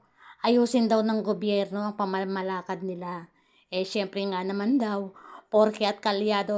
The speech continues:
si Tito Sen ng gobyerno ng present government, yung mga trolls daw ng Itbulaga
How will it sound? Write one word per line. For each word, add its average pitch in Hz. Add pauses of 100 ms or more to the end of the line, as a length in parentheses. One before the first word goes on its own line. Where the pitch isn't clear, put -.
si 202
Tito 202
Sen 214
ng 196
gobyerno 208
ng 190
present 202
government, 202 (400)
yung 247
mga 254
trolls 240
daw 202
ng 202
Itbulaga 196